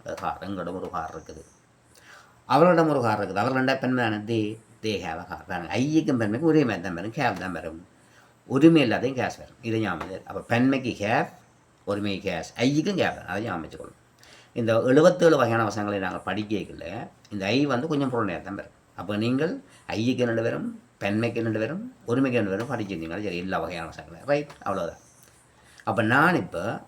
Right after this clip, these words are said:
ஒருமைக்கு ஹேஸ்னு சொல்லி போட்டேன். ஐக்கும் ஐயோட வசனம் சொல்லியிருக்கேன், பெண்மை மற்ற எல்லா பெண்களும் சொல்லி ஹேவ் ஆகிக்கணும்னு சொல்லி போட்டேன். ஒரு பொருள் வச்சுக்கலாம்னு சொல்லிட்டு. இப்ப உலகத்துல உள்ள எல்லா வசனமும் நீங்களே சொல்லாம, ஒபாமாவிடம் மோட்டார் சைக்கிள் இருக்குன்னு அப்படி சொல்ல போறீங்க, நீங்களே சொல்லலாம். ஒபாமான்ற ஒரு ஆள் தானே,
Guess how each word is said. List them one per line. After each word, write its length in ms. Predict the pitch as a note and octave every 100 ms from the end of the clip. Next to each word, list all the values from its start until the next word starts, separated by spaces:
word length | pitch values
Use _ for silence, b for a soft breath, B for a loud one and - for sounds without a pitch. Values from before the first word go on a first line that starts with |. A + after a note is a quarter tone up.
| -
ஒருமைக்கு 440 | B2 D3 C3+ C3+
ஹேஸ்னு 140 | A#2+ G2+
சொல்லி 320 | G2+ E2+ E2+
போட்டேன். 220 | F2 B2
ஐக்கும் 800 | G#2 A2 A2+ A#2+ - B2+ E3 C4 - -
ஐயோட 260 | G#2 A2+
வசனம் 320 | G#2 G2+ G2
சொல்லியிருக்கேன், 260 | F#2+ G#2 B2
பெண்மை 300 | A2+ A2+ A2
மற்ற 240 | G#2 G2+
எல்லா 180 | G#2+ A2
பெண்களும் 300 | G#2 G2+ F#2+
சொல்லி 200 | G2 C3
ஹேவ் 220 | A2 G2+
ஆகிக்கணும்னு 240 | F2+ E2 F2
சொல்லி 140 | E2+
போட்டேன். 220 | D#2 E2+
ஒரு 120 | G2+ F#2
பொருள் 260 | F#2+ G2
வச்சுக்கலாம்னு 240 | F#2 F2+ E2+
சொல்லிட்டு. 380 | E2+ - - - _ B B B
இப்ப 200 | F2+ F#2+
உலகத்துல 200 | A2+ A#2
உள்ள 140 | G#2+ G2
எல்லா 260 | G#2 A2
வசனமும் 160 | F#2 F#2+
நீங்களே 260 | G2+ G2 E2+
சொல்லாம, 280 | E2 D2+ D2+ D#2+
ஒபாமாவிடம் 840 | G2 A2 A2 G2 E2+ D#2 E2 F#2+ -
மோட்டார் 320 | G#2 G#2+ G2+
சைக்கிள் 280 | G2+ E2+ F2
இருக்குன்னு 280 | D#2+ E2 F2
அப்படி 180 | F2+
சொல்ல 180 | E2+ D#2+
போறீங்க, 180 | D#2+ E2
நீங்களே 280 | A2 A2 G#2+
சொல்லலாம். 320 | A2 D#2 - _ G2+
ஒபாமான்ற 400 | G#2 G2+ G2+ G#2+
ஒரு 140 | A2
ஆள் 120 | G#2+
தானே, 360 | F#2+ F2 F2